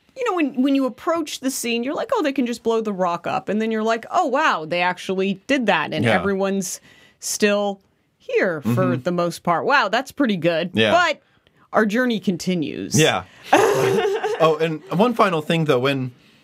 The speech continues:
Speaker 2: when the, when the explosion happens and the rocks are pelting down,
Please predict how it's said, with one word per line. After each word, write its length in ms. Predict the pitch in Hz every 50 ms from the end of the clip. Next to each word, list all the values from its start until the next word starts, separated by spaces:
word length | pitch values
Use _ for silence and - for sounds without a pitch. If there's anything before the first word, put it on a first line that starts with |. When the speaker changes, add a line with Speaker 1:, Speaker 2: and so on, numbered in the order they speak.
| _ -
Speaker 2:
when 120 | 139 139
the, 120 | 147 143 139
when 160 | 139 - 135
the 40 | 147
explosion 520 | - - - - 170 180 185 180 190 180
happens 600 | 156 160 147 143 139 - 143 135 131 127 - - - _ - _ _ -
and 160 | - 120 123
the 60 | 117
rocks 380 | 117 135 139 151 - - - -
are 60 | 139
pelting 500 | 135 - - 156 143 139 - 143 127 120
down, 480 | 113 123 117 123 120 120 120 120 117